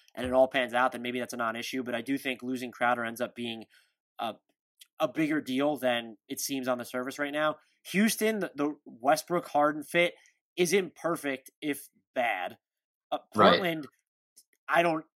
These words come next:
Speaker 1: I don't know what, I always count out Portland only for them to spit in my face, so I don't wanna count them out, but their roster just looks weird, man.
Speaker 2: Yeah.
Speaker 1: It's just, uh, Denver, I, I think they're gonna be really good. The team I'm least worried about that's in front of the Lakers in this section,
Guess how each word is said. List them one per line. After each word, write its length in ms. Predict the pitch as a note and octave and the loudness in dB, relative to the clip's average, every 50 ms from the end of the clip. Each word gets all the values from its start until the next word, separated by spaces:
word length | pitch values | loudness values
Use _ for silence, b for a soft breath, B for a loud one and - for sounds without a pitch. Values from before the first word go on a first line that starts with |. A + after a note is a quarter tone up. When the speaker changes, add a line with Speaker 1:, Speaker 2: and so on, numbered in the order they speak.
| _ - | _ 2
Speaker 1:
I 100 | D#3 F3+ | 2 4
don't 80 | F#3+ | 4
know 80 | E3+ D#3 | 4 2
what, 260 | C#3 D3 D#3 D#3 - - C#3+ | 4 6 6 6 6 2 0
I 120 | E3+ - - | 0 2 4
always 300 | D3+ E3 G3+ C4 B3+ - | 6 6 6 4 2 -2
count 260 | - - E3+ D#3+ D3 | -2 -2 -2 0 0
out 180 | C#3+ D3 D3 - | 0 -2 -2 -4
Portland 320 | - D#3+ E3 E3 E3 D#3 | -6 -8 -6 -6 -6 -4
only 160 | C#3+ C#3+ C#3+ | -4 -4 -4
for 140 | C3 - B2+ | -6 -4 -4
them 160 | C3+ C3+ C3+ B2+ | -2 -2 -2 -4
to 120 | C3 A#2 - | -6 -8 -8
spit 320 | - - - - C#3+ C3+ | -10 -8 -6 -6 -6 -6
in 60 | - | -4
my 140 | C#3+ C3 B2+ | -2 -2 -2
face, 320 | - - A#2+ A#2+ C3+ C#3+ - | -2 -4 -6 -4 -4 -4 -2
so 80 | C#3+ | -2
I 40 | E3 | -2
don't 140 | F3 D#3+ C3+ | -2 -2 -2
wanna 200 | B2+ C3 C#3 D3 | -4 -4 -4 -4
count 220 | - D#3+ D#3+ D#3+ D3+ | -2 -2 -2 -2 -2
them 100 | D3 D#3 | -2 0
out, 180 | D#3+ E3 D#3+ | 0 0 0
but 160 | - C3+ A#2+ G#2 _ _ _ _ _ - | -2 -6 -6 -8 _ _ _ _ _ -4
their 120 | G3 A#3+ A3+ | 0 2 4
roster 380 | F3+ E3+ E3+ D#3 - - C3+ A2+ | 6 6 6 4 2 -2 -10 -8
just 220 | B2+ B2 - - | -8 -10 -10 -10
looks 160 | A2+ G#2 - F#2+ | -14 -16 -16 -14
weird, 320 | G2 G#2+ G#2 G2 F#2+ - _ | -12 -12 -10 -10 -12 -14 _
man. 300 | - - - - - - _ _ - | -20 -20 -20 -20 -20 -20 _ _ 2
Speaker 2:
Yeah. 220 | A2 G2+ F#2 F2+ | 6 6 6 6
Speaker 1:
It's 80 | - - | 4 2
just, 220 | D#3+ - - - _ _ _ _ _ _ - | -4 -8 -10 -14 _ _ _ _ _ _ -4
uh, 160 | D#3 D3+ D3 C3+ - - - | 0 0 0 0 -2 -2 2
Denver, 500 | E3 G3 A#3 B3 A3+ E4 E4+ E4+ D#4 - _ _ _ _ _ _ _ _ _ _ _ _ - - | 2 2 2 2 -2 -2 0 0 -2 -4 _ _ _ _ _ _ _ _ _ _ _ _ -2 0
I, 160 | G3 G3 - _ _ - | 0 0 -2 _ _ -8
I 80 | - G3 | -8 -8
think 420 | - - - A#3 C4 D#4 D#4 - - - | -6 -6 -2 0 0 0 0 -2 -6 -4
they're 140 | G#3 G#3+ | -4 -2
gonna 180 | G3 G#3 G3+ G3 | 0 0 -2 0
be 140 | E3 G3+ F#3+ | 0 -2 -2
really 240 | E3 F3 F3+ F3 D3 | 0 0 -2 -2 -4
good. 200 | B2+ D#3 E3 D3 | -4 -4 -4 -4
The 80 | D#3 | -6
team 200 | - - F#3+ F#3+ | -6 -6 -4 -2
I'm 140 | F3 D3+ C#3+ | -2 -4 -4
least 200 | C#3+ E3 D3+ - | -6 -8 -8 -6
worried 240 | - C#3 B2 A#2 A2+ | -6 -6 -6 -6 -6
about 320 | A2 G2+ G2+ F#2+ G#2+ - - | -8 -8 -8 -8 -10 -12 -14
that's 140 | C3 - | -14 -14
in 80 | C3+ B2 | -12 -10
front 180 | - C#3 C#3 B2+ | -8 -8 -8 -8
of 60 | B2 | -8
the 60 | A#2+ | -8
Lakers 360 | B2 B2 A2 - A#2+ A2+ G#2+ | -8 -8 -8 -10 -12 -12 -12
in 100 | A2 A2 | -12 -12
this 180 | A2 A2 - - | -12 -14 -12 -10
section, 420 | - A2+ A2 - - A2+ G#2 G2+ | -8 -10 -10 -10 -12 -14 -14 -14